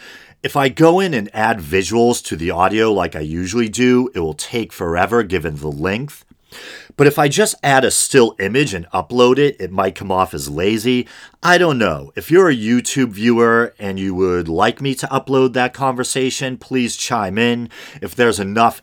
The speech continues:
interest, I'll go ahead and up it. My only criticism of that episode regards myself, and I actually think I mentioned this on the Patreon bonus show I published a day or so ago.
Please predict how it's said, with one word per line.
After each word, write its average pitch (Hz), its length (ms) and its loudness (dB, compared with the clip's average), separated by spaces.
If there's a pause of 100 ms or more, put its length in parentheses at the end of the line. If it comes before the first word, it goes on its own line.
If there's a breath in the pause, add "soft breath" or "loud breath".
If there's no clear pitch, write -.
(120)
interest, 147 640 -4
I'll 92 160 -2
go 87 260 0
ahead 87 280 -4
and 78 200 -8
up 113 220 2
it. - 160 -18 (480)
My 127 200 0
only 196 240 0
criticism 127 640 -2
of 120 80 -10
that 123 180 2
episode 123 500 -2
regards 95 480 -2
myself, 98 760 -4
and 101 100 -6
I 104 120 -4
actually 156 320 -4
think 143 360 -4
I 98 120 0
mentioned 101 420 -2
this 113 220 0
on 85 100 -4
the 78 80 -8
Patreon 90 640 -6
bonus 90 360 -4
show 117 240 0
I 117 80 0
published 113 500 -4
a 101 60 -8
day 113 240 -2
or 117 80 0
so 113 260 -4
ago. 113 420 -2